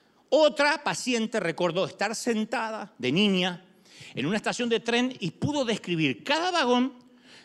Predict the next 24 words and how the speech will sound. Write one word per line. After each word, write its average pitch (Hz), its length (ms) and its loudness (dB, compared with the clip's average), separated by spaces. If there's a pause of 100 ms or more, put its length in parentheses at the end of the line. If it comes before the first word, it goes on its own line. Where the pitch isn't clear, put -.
con 202 220 0
la 190 80 2
gente 339 360 -2
que 294 120 -2
había 262 180 0
en 190 240 0
cada 139 260 0
vagón 370 320 6 (380)
que 196 140 0
pasaba 233 420 -2
por 208 120 -2
el 175 100 -2
ojo 214 220 0
de 156 80 0
su - 120 -6
mente. 104 480 -4 (960)
Entonces, 254 180 -2
los 247 120 4
recuerdos 302 440 0
no 320 140 -2
solo 311 320 -2
eran 226 240 -2
extremadamente 170 1300 -2
detallados, 147 680 -4